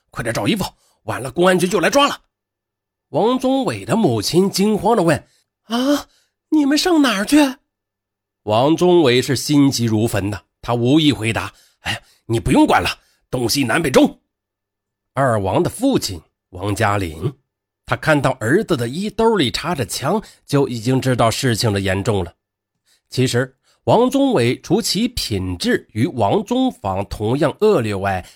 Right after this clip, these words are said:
他比老二胆子更大，心更狠，也更狡猾。一九七六年初冬时节，沈阳市大北监狱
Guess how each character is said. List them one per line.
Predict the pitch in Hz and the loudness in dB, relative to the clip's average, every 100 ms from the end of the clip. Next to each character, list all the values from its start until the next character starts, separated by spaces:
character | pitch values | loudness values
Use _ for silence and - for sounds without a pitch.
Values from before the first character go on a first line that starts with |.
| _ | _
他 | - 185 | -6 -6
比 | 117 202 | -4 -2
老 | 185 104 | 0 -2
二 | - 175 208 | -4 -4 -4
胆 | - 92 80 | -4 -8 -8
子 | 101 | -4
更 | 226 208 - | 0 0 -2
大， | - - _ | -8 -10 _
心 | - 135 143 | -8 -4 -2
更 | - 254 | 0 2
狠， | 147 - 87 87 139 - - | 2 -2 -6 -2 -2 -4 -4
也 | 110 | -4
更 | - 165 123 | 0 2 2
狡 | 113 95 | 2 0
猾。 | 98 95 - _ _ _ _ _ _ _ _ _ _ | 0 -4 -6 _ _ _ _ _ _ _ _ _ _
一 | 185 262 208 | -2 0 2
九 | 151 117 | 0 0
七 | - 175 185 | 0 -2 2
六 | 180 120 | 2 2
年 | 104 101 113 | 2 0 -2
初 | - 123 | -4 -2
冬 | 117 117 | 0 0
时 | - 92 | -2 -8
节， | 87 82 _ _ _ _ _ | -8 -16 _ _ _ _ _
沈 | - 208 214 | 0 2 4
阳 | 202 262 | 2 2
市 | 262 262 180 | 0 -2 -2
大 | - 185 131 | -2 -2 0
北 | 113 | -2
监 | 98 156 170 | 0 2 2
狱 | 180 147 | 2 -2